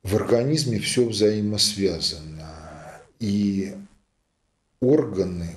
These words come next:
каждый орган излучает какие-то свои биополя, в которых работают другие органы.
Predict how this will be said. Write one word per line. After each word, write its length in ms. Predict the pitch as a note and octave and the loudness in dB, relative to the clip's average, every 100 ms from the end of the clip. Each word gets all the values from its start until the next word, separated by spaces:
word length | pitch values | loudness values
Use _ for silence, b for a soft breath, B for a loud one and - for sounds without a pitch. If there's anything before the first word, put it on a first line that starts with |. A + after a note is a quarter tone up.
| - | 2
каждый 600 | A#2+ G#2+ - F2 F#2 - | 4 4 2 -4 -6 -2
орган 500 | C3 D3+ - F#2 F#2 | 2 2 2 -4 -4
излучает 800 | F2 G#2 A2 - A2+ G2 F2+ F2 | -2 0 2 4 4 4 0 -4
какие-то 640 | - G2+ G2+ A2 F#2 - | 0 0 0 -2 -2 0
свои 540 | F#2+ - F2+ G#2 G#2+ F2+ | 2 2 4 4 4 -2
биополя, 1200 | E2 G2+ G2+ E2+ - F2+ G2+ C3+ D#3+ D#3 D3+ - | -4 0 0 0 -6 -2 2 4 2 -2 -10 -10
в 120 | - | -8
которых 600 | - G#2 - C3+ D3 - | 2 2 4 4 4 2
работают 760 | - F#2+ F#2+ A2+ B2+ G#2+ G2+ F2 | 0 0 2 2 2 0 -2 -2
другие 540 | F2 F#2 F2 F#2+ A2 G#2+ | -6 -8 -6 -2 0 2
органы. 500 | G2+ F2+ - - | 2 -2 -8 -14